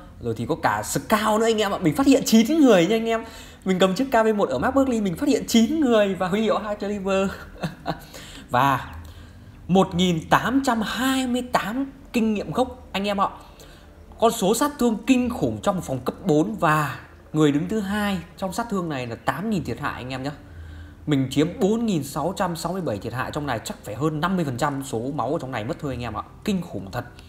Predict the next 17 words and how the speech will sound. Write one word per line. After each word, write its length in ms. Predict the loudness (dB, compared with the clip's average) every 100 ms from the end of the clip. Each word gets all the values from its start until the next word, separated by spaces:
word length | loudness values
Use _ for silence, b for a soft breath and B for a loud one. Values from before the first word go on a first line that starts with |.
| B -10
Đấy. 260 | -6 -6 -8 B B B 0
Và 440 | 4 6 4 -4 -8
mình, 220 | -6 -2
ờ, 160 | -2 0
lỗ 200 | 0 -2
mất 140 | -2
ba 160 | -2 -2
mươi 100 | -2
hai 160 | -2
nghìn 220 | -2 -2 -2
do 140 | -2
mình 180 | -2 -4
bắn 160 | -6 -8 -6
quá 100 | -4
nhiều 220 | -2 -2
đạn 140 | -4 -6
hit 180 | -6 -6